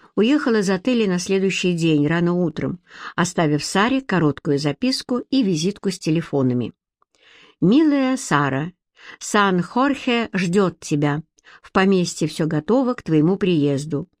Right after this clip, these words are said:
От тебя требуется только сообщить моему секретарю дату прилета. На карточке есть все необходимые телефоны, в том числе мой, на случай, если ты его забыла. Наслаждайся раем,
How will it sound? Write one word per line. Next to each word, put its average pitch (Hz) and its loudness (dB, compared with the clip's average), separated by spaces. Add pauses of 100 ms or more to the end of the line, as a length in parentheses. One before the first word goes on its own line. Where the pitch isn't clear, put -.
(320)
От 190 -2
тебя 196 0
требуется 220 0
только 202 0
сообщить 208 0
моему 156 2
секретарю 156 -2 (180)
дату 208 -2
прилета. 147 -2 (800)
На 233 2
карточке 233 -2
есть 175 0
все - 0
необходимые 151 2
телефоны, 196 0 (160)
в - -18
том 233 2
числе 190 0
мой, 147 0 (380)
на 240 2
случай, 190 0
если 175 0
ты 262 0
его 190 2
забыла. 151 0 (600)
Наслаждайся 185 0
раем, 262 2